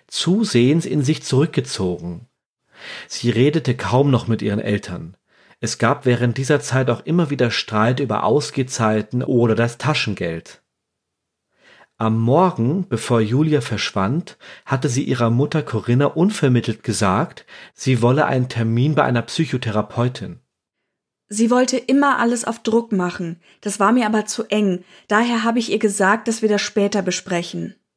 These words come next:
Speaker 1: Nachgefragt, ob es dafür einen besonderen Grund gäbe, hatte ihre Mutter nicht. Sie dachte, das wären wieder die üblichen Stimmungsschwankungen ihrer pubertierenden Tochter.
Speaker 2: Natürlich fragen wir uns nun ständig,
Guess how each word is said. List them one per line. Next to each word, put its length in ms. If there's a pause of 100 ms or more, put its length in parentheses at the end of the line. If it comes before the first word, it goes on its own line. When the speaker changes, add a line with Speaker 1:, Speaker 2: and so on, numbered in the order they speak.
(1200)
Speaker 1:
Nachgefragt, 1080
ob 120
es 140
dafür 300
einen 160
besonderen 600
Grund 400
gäbe, 480
hatte 240
ihre 240
Mutter 280
nicht. 500 (580)
Sie 200
dachte, 500 (280)
das 260
wären 340
wieder 220
die 160
üblichen 500
Stimmungsschwankungen 1120
ihrer 240
pubertierenden 840
Tochter. 500 (1120)
Speaker 2:
Natürlich 480
fragen 380
wir 120
uns 200
nun 120
ständig, 600